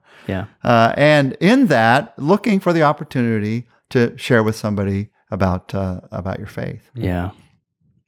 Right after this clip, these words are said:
Speaker 1: Yeah, that's good. And I think, too, we, we said earlier that, well, you said earlier that in the end, it's the decision of the person. The person's going to decide whether they will trust in Jesus or not.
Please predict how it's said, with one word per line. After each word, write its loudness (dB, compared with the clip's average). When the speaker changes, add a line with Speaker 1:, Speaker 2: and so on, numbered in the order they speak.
Speaker 1:
Yeah, -8
that's -14
good. -10
And 0
I 0
think, -4
too, -2
we, 2
we 0
said 2
earlier 4
that, -2
well, -4
you 2
said -4
earlier -4
that -2
in -4
the 4
end, 2
it's -2
the -10
decision -2
of -4
the -4
person. -4
The -4
person's 0
going 2
to -6
decide -2
whether -2
they -2
will -8
trust -6
in -8
Jesus -8
or -14
not. -8